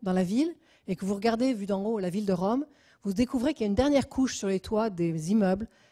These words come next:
qui est le vert, qui est, qui sont les jardins, parce que toutes les terrasses des bâtiments privés sont utilisées en jardin au-dessus. Et donc, vous avez une dernière couche au-dessus. C'est pas des, ce ne sont pas des toits, ce sont des terrasses plantées ou des terrasses avec, avec arbres dans des pots.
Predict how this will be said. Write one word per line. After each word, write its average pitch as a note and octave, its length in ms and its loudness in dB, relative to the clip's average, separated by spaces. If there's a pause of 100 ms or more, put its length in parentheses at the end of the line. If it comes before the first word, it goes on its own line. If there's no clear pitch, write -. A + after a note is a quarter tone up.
(140)
qui A3+ 120 0
est - 20 6
le F#3+ 80 2
vert, D#3+ 400 -4
qui G3 120 -2
est, E3 180 -4
qui G#3+ 100 -2
sont A#3+ 120 2
les G#3+ 100 6
jardins, F#3+ 420 2 (340)
parce G3+ 140 2
que A#3 80 2
toutes D#4+ 220 6
les C#4 80 6
terrasses G#3 600 4
des F3+ 140 2
bâtiments G#3 560 4 (280)
privés G3 440 4 (340)
sont B3+ 200 0
utilisées A3+ 600 2
en F#3+ 120 2
jardin G3+ 480 4
au-dessus. F#3 560 0 (680)
Et A3 100 -4
donc, C4+ 400 -4
vous G3 160 2
avez G#3+ 160 8
une C#4+ 100 10
dernière G#3 300 6
couche - 220 -2
au-dessus. E3+ 400 0 (480)
C'est F#3+ 500 -4
pas A#3+ 180 2
des, G3 120 2
ce - 140 2
ne F#3 40 8
sont F3 60 4
pas C4+ 120 8
des A#3 120 4
toits, A3 240 4
ce G#3 100 -4
sont G3+ 140 0
des F#3+ 100 4
terrasses G#3 340 4
plantées G#3 500 2
ou G#3+ 60 0
des F3 120 2
terrasses G3+ 320 2
avec, F3+ 280 0
avec F3 360 0
arbres F#3 240 0
dans E3+ 100 0
des D#3+ 140 2
pots. D#3 180 -10